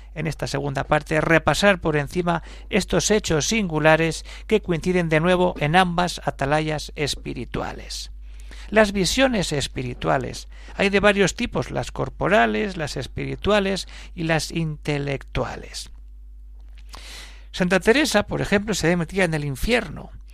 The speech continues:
Estando un día en oración, me hallé en un punto toda sin saber cómo me parecía estar metida en el infierno.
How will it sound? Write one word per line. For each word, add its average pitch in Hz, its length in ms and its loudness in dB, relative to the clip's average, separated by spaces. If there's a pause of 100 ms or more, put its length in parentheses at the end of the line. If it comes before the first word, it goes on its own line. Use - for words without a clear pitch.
(220)
Estando 208 460 2
un 185 160 0
día 220 160 6
en 202 80 4
oración, 196 580 4
me 175 100 2
hallé 196 300 2
en 190 100 2
un 202 200 0
punto 214 500 0
toda 214 240 2
sin 185 240 -2
saber 185 540 2
cómo 208 260 4
me 185 140 0
parecía 175 500 2
estar 196 320 0
metida 180 380 0
en 180 80 0
el 165 80 0
infierno. 165 680 0